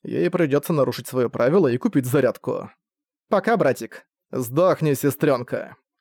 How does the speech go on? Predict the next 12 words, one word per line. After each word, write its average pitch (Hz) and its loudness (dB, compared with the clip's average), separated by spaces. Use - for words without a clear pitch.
Она 151 -4
повернулась, 139 0
ухмыльнувшись, 139 -2
и, 139 -2
добавив 143 0
немного 139 2
расхлябанности 139 -2
в - -8
походку, 135 0
вышла 139 0
в 110 -10
дверь. 120 -2